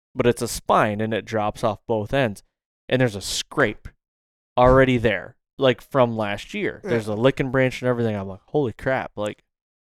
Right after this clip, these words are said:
Speaker 1: like, if there's a sign, right here's a sign. So I'm like, "I'm just gonna doctor this scrape up and put a camera on it and just kinda start monitoring and see if these deer are using this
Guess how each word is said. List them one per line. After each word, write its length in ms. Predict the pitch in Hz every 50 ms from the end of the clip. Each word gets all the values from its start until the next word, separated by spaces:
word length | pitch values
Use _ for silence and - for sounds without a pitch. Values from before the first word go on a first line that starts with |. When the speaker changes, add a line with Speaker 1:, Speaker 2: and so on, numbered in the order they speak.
| _ _ _ _ _ -
Speaker 1:
like, 200 | 120 120 98 113
if 200 | - - 120 -
there's 220 | 131 139 143 127
a 80 | 117 104
sign, 420 | - - 151 143 131 120 107 104
right 160 | 107 110 110
here's 220 | 110 123 117 95 95
a 40 | 95
sign. 380 | - - 110 101 90 - - - _ _ _ _ _ _ _ _ _ _ _ _ _ _ _ _ _ _
So 80 | - -
I'm 60 | 110
like, 100 | 107 101
"I'm 140 | 120 151 175
just 140 | 165 139 -
gonna 180 | 120 107 101
doctor 400 | 90 95 104 104 113 - - 110
this 160 | 101 98 101 -
scrape 340 | - - 120 120 120 - -
up 160 | 107 113 -
and 160 | 104 101 95 -
put 100 | 123 104
a 40 |
camera 400 | - - - 120 117 117 113 104
on 80 | 98 98
it 40 | 104 104
and 80 | 104
just 180 | 101 104 - -
kinda 180 | - 110 104
start 340 | 98 - - 120 110 101 104
monitoring 460 | 104 107 110 110 107 101 107 104 101
and 100 | 101 98
see 160 | - - 120 110
if 80 | 101 -
these 200 | 113 107 98 98
deer 340 | 104 110 101 101 98 101 107
are 240 | - 104 98 95 -
using 540 | - 104 117 123 123 117 110 110 104 104 110
this 400 | 123 135 135 123 113 - - -